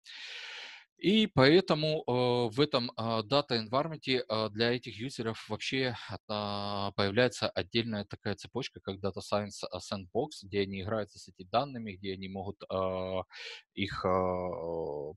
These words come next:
поломать, где они могут их, э, восстановить, где они могут просмотреть все, э, проблемы, которые возникают в рамках этого датасета, а, найти тренд и, э, так далее. И,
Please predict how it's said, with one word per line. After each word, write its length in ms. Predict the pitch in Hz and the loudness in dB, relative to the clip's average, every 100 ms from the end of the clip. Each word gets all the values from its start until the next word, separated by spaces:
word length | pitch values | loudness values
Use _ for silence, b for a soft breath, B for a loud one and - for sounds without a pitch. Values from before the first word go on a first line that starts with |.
| - | 4
поломать, 460 | 107 101 123 135 | 6 8 6 4
где 180 | 101 104 | 4 2
они 160 | 98 101 | 2 0
могут 380 | 101 104 98 98 | -2 -2 -4 -4
их, 240 | 92 - | -2 -2
э, 40 | 95 | 2
восстановить, 1400 | 92 92 92 92 90 87 85 101 - 98 98 101 127 | 2 2 2 0 -2 -6 -8 -10 -8 -6 -6 -6 -10
где 140 | 104 101 | -4 -4
они 120 | 101 | -4
могут 240 | 101 104 - | -6 -6 -6
просмотреть 880 | 104 104 98 - - 104 - 104 98 | -4 -2 -4 -8 -14 -12 -8 -8 -8
все, 360 | - 117 110 - 101 | -6 -2 0 -2 -6
э, 320 | 98 95 92 | -4 -4 -2
проблемы, 460 | - 98 110 107 95 | -2 -2 -2 -2 -4
которые 340 | - - 98 | -6 -6 -6
возникают 640 | 95 - 98 101 101 95 - _ | -6 -8 -4 0 0 -2 -8 _
в 160 | 101 - | -4 0
рамках 460 | 101 101 98 95 - | 2 2 2 -8 -8
этого 300 | - 95 92 | -8 -8 -8
датасета, 640 | 92 - - 131 - 104 B B B - | -12 -12 -6 -6 -4 -8 B B B -6
а, 100 | 101 | -2
найти 300 | 101 95 92 | 0 -2 -4
тренд 380 | - 123 135 - | 0 2 0 -4
и, 460 | 95 98 98 104 92 - | -2 0 0 -2 -4 -2
э, 220 | 95 95 - | -2 -2 -4
так 120 | 90 - | -6 -4
далее. 280 | - - - _ B B B B B B B - | -6 -6 -12 _ B B B B B B B 6
И, 380 | 113 120 123 | 8 10 8